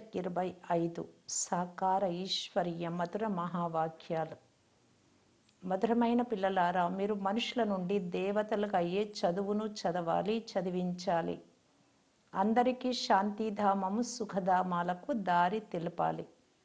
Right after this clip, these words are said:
ప్రశ్న: సతో ప్రధాన పురుషార్థుల గుర్తు ఏది? జవాబు: వారు ఇతరులను కూడా తమ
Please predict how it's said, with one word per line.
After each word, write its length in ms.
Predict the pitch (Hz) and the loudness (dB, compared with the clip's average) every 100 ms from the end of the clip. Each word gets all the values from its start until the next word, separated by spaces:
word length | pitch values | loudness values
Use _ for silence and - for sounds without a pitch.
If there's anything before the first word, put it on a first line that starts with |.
| _ _ _ | _ _ _
ప్రశ్న: 440 | 208 208 - 220 190 | 0 0 -2 -4 -4
సతో 340 | - 226 226 254 | -2 -2 2 2
ప్రధాన 540 | 247 202 180 190 196 233 | 4 0 2 2 2 -2
పురుషార్థుల 840 | - 190 180 - 190 190 - 196 240 | -4 -6 -4 0 2 2 -2 0 0
గుర్తు 380 | 220 208 - - 202 | 0 -4 -4 -2 0
ఏది? 280 | 160 160 165 - _ _ _ _ _ _ _ _ _ _ _ | 0 -4 -10 -12 _ _ _ _ _ _ _ _ _ _ _
జవాబు: 560 | 175 180 185 185 196 262 | -2 2 6 6 4 2
వారు 300 | 254 220 220 | 6 6 4
ఇతరులను 520 | 214 208 254 262 262 | 0 0 4 4 4
కూడా 240 | 262 202 208 | 2 2 2
తమ 240 | 208 196 | 2 0